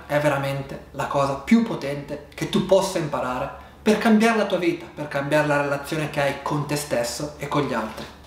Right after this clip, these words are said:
Prima di parlare a livello pratico di come fare la meditazione, di quali esercizi puoi fare, che vedremo nell'ultima fase di questo video, all'inizio vorrei parlarti di come funziona la tua mente e di quali sono i benefici dimostrati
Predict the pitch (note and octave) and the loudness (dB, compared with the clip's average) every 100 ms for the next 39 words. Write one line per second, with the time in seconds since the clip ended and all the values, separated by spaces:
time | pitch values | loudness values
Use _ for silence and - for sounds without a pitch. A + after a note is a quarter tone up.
0 | - - - A3+ B3+ A#3 A3 G#3+ G3 G3+ | -20 -20 -2 4 6 6 6 4 4 4
1 | G3 C#3+ - - C#3+ C#3+ F3 F3+ E3 - | 4 4 0 -6 -8 -2 -2 0 -2 2
2 | F3 D3 - A#2 A2+ - - B2+ B2+ B2+ | 4 4 0 -6 -10 -12 -12 -8 -4 -4
3 | - C#3+ C#3+ C#3 C3+ C3 B2+ - D3 C#3+ | 0 2 4 2 -2 -4 -4 -2 4 4
4 | A#2+ - - C3 F#3 F3+ E3+ D3 C#3+ - | 4 -2 -8 -4 2 4 4 0 -4 -2
5 | F3 D#3+ B2+ B2+ C3+ C3+ C#3 - - - | -4 -4 -4 -2 2 4 4 0 -8 -16
6 | - - E3 D#3 D3+ F3 E3+ D3 D3 D3 | -16 -2 2 2 4 4 2 0 -2 2
7 | F3+ G3+ E3+ D3 - D3+ D3 C3 A#2+ - | 4 2 2 0 4 4 4 2 -6 -10
8 | C3 C#3 C3+ C3+ D3 F3+ G3+ G#3 - - | -8 -6 -6 -2 2 2 2 -4 -12 -18
9 | - - - - - F3 G3+ C4 - G#3 | -18 -16 -16 -14 0 4 6 4 4 2
10 | E3+ F3 F3 C#3+ E3+ D#3 C3+ - A#2 B2 | 2 2 2 0 2 2 2 -4 -10 -8
11 | - G#3 G#3+ - D3 C#3 E3+ D3+ C3 B2+ | 2 4 4 2 -4 -6 -4 -4 -2 -2
12 | B2 C#3 E3+ - G3 - - - - - | -4 -4 -4 -4 -6 -8 -16 -20 -20 -4
13 | F#3 G#3 G3+ C4 C#4 G#3+ A#3+ G#3+ - - | 0 2 4 4 4 2 4 4 2 -4
14 | F3+ F3 E3+ - G#3 - D3 E3+ F#3+ F#3 | -4 -2 -2 2 2 2 -2 2 4 4
15 | - - G3 D#3 - | 2 2 4 2 -2